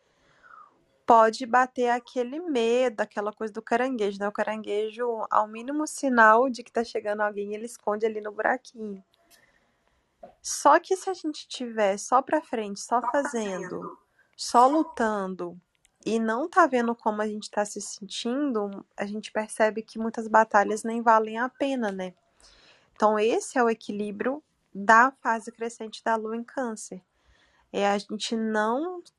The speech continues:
ficar recuando toda <laughs> a Lua em Câncer, ela recua, né? É o natural dela.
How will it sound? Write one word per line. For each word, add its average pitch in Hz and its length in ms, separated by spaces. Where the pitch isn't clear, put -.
ficar 233 360
recuando 220 720
toda 226 380
<laughs> - 1200
a 208 120
Lua 220 140
em 220 60
Câncer, 214 280
ela 202 220
recua, 233 540
né? 175 240
É 175 80
o 175 100
natural 190 480
dela. 196 380